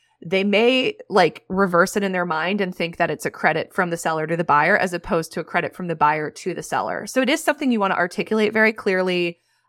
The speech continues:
ideally touch on in a quick, like, offer presentation phone call and just say,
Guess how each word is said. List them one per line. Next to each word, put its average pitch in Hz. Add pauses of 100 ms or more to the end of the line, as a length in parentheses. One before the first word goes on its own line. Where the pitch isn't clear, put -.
ideally 190
touch -
on 170
in 170
a 165
quick, -
like, 170
offer 160
presentation 170
phone 165
call 156
and 170
just 160
say, 151